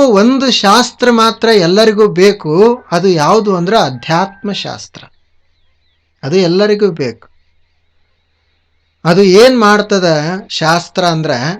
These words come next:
ಅದು ನಾವು ಮೊದಲು ಹೆಂಗಿದ್ವಿ ಹಂಗ ನಮ್ಮನನ್ನ ಮಾಡ್ತದೆ. ಮೊದಲ ಆಕಾಶದಿಂದ ಭೂಮಿಗೆ ನೀರು ಬಿತ್ತಲ್ಲ, ಎಷ್ಟು ಸ್ವಚ್ಛ ಇತ್ತು,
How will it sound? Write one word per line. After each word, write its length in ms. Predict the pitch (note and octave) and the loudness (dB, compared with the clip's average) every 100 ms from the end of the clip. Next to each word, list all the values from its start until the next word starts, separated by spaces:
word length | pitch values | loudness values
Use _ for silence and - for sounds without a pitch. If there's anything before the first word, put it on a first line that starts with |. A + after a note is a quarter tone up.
| _ _ _ _ _ _ _ _ _ _ _ _ _ _ - | _ _ _ _ _ _ _ _ _ _ _ _ _ _ -6
ಅದು 260 | D#3 F#3 G#3+ F3 G#3+ A3 A3+ G#4+ _ - | -2 4 4 4 2 2 -2 -12 _ -4
ನಾವು 200 | F3 F#3+ E3 | 0 0 0
ಮೊದಲು 380 | E3 G3 C4 G#3+ | -2 0 0 0
ಹೆಂಗಿದ್ವಿ 640 | A2+ F#3+ A3+ G3+ F#3 A3 | 0 -2 0 0 0 0
ಹಂಗ 280 | F3+ E3+ F#3 | -2 -2 -4
ನಮ್ಮನನ್ನ 520 | F3 D#3+ D3+ C#3+ D3+ G#3 | -2 -4 -4 -6 -8 -8
ಮಾಡ್ತದೆ. 400 | C#3+ A#2+ - _ _ _ _ _ _ _ _ _ _ _ _ _ A5 G#5 A5 A#5 B5 _ _ _ _ _ _ _ - | -10 -12 -18 _ _ _ _ _ _ _ _ _ _ _ _ _ _ _ _ _ _ _ _ _ _ _ _ _ -4
ಮೊದಲ 300 | F#3 G3+ A3+ F#3+ | 0 4 4 4
ಆಕಾಶದಿಂದ 1000 | F3+ F#3 A3 A3+ A3+ - G#3 G#3 A3 G#3 D#3 F3 G#3+ G#3+ _ _ _ _ _ _ _ _ _ | 2 2 4 4 2 0 0 2 2 2 2 2 -2 -6 _ _ _ _ _ _ _ _ _
ಭೂಮಿಗೆ 540 | C3+ F3 A3+ A3+ G#3+ F#3 | -2 2 4 4 4 2
ನೀರು 380 | E3 G#3 A#3 G#3 | 4 4 4 2
ಬಿತ್ತಲ್ಲ, 540 | C#3 A3+ - F#3+ D3 B2+ G3 A#3 - _ _ - | 2 0 2 0 0 -2 -4 -4 -12 _ _ -6
ಎಷ್ಟು 300 | A3+ A#3+ - | -4 -4 -10
ಸ್ವಚ್ಛ 440 | A#3+ - F#3+ - D3+ | -10 -4 -4 -4 -8
ಇತ್ತು, 240 | A#2+ _ | -8 _